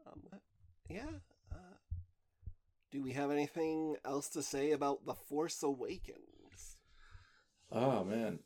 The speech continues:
Speaker 2: Um, don't think so. Was it after this movie or after The Last Jedi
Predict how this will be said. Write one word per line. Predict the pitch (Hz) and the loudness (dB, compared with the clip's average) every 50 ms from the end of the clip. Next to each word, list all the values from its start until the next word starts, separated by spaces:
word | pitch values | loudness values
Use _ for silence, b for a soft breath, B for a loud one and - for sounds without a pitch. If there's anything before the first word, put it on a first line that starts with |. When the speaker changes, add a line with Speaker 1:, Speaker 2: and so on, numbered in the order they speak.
| _ - | _ 0
Speaker 2:
Um, | 101 107 107 107 107 107 113 110 110 113 - _ _ _ _ _ _ - _ _ _ _ _ _ _ _ _ _ _ _ _ _ - - _ - - - - _ _ _ | 4 6 6 6 6 4 2 -2 -2 -6 -12 _ _ _ _ _ _ -20 _ _ _ _ _ _ _ _ _ _ _ _ _ _ -20 -20 _ -10 -10 -10 -10 _ _ _
don't | - - 120 143 170 196 - - _ _ _ _ _ _ _ _ _ - - - - | -2 0 0 0 0 -2 -6 -10 _ _ _ _ _ _ _ _ _ -20 -20 -6 -2
think | - 95 98 104 104 | -2 -2 -2 -4 -6
so. | - - - - 98 92 92 85 80 71 71 - - _ _ _ _ _ _ _ | -10 -12 -4 2 4 4 4 4 2 -2 -4 -6 -10 _ _ _ _ _ _ _
Was | - 117 127 131 | 4 4 10 12
it | 196 220 - - - - - | 12 12 12 12 -2 2 6
after | 110 110 117 - - - 120 101 | 6 6 6 6 6 6 6 6
this | 101 101 104 - 120 | 6 2 2 2 2
movie | 117 120 123 131 139 135 139 139 | 4 4 4 4 4 4 4 6
or | - 107 101 101 101 95 92 - - _ | 6 6 8 8 6 6 4 2 0 _
after | 101 101 95 - - - | 2 2 2 2 0 -2
The | 104 101 | 0 2
Last | 98 95 92 95 92 - _ - | 2 2 2 0 -2 -6 _ 4
Jedi | 95 90 87 87 87 90 92 95 | 4 4 4 4 2 0 0 -2